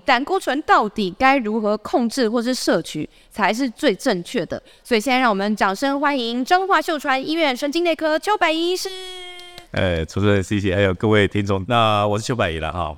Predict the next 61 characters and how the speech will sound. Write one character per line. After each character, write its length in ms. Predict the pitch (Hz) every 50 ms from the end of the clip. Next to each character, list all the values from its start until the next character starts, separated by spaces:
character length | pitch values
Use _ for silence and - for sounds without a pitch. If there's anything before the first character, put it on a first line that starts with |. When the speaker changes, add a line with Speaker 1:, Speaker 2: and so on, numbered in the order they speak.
| - _ _
Speaker 2:
那 140 | 127 117 113
我 80 | 131
想 200 | 120 131 113 110
就 120 | 107 123 117
是 340 | - - 123 117 113 107
胆 160 | 98 110 110 127
固 60 | 160
醇 120 | 143 131
这 60 | 135
个 100 | 127 120
议 160 | 110 110 113 101
题 200 | - - 95 80
的 100 | 76 76
话， 220 | - 101 90 78 - -
哈， 160 | - 78 - - 50 - - -
本 100 | - 92
来 160 | 92 92 95
一 140 | 107 135 135
直 320 | 117 - - 101 95 95
其 180 | 90 - - 98
实 200 | 95 - 101 90
大 180 | - - 104 98
家 160 | - 98 95
大 120 | - 98
概 100 | 95 98
都 120 | 95 98 90
有 60 | 87
一 80 | 85 87
个 100 | - 98
定 280 | - - 117 104 90 82
见 300 | 80 - 101 82 76 73
了 100 | 73 - -
哈。 160 | 85 76 -
Speaker 1:
嗯。 80 | 175 170 160 160 156 147 - - - - _
Speaker 2:
那 140 | _ 143 151 -
当 120 | 180 180
然， 200 | 160 143 135 127
我 80 | 113 151
想 340 | - - 107 87 85 82 78
首 140 | - 85 87
先 260 | 104 107 107 107 95 - - - - - _ - - - -
比 120 | - 95 85
较 400 | 120 113 110 104 104 104 104 107
要 100 | 107 104
让 160 | 104 104 104
大 80 | 95
家 60 | 90 95
知 100 | - 95
道 100 | 90 85
什 160 | - - 82
么 80 | 80
是 120 | 80 104 87
胆 120 | 85 76 -
固 100 | - 90
醇 160 | 82 - - -
嘛。 120 | 73 76
Speaker 1:
是。 340 | - - 170 160 139 123 - - - - _ _
Speaker 2:
哎， 420 | 113 117 117 113 110 110 107 107
第 200 | 101 - 170 185
一 60 | 185 -
个 220 | - 139 110 -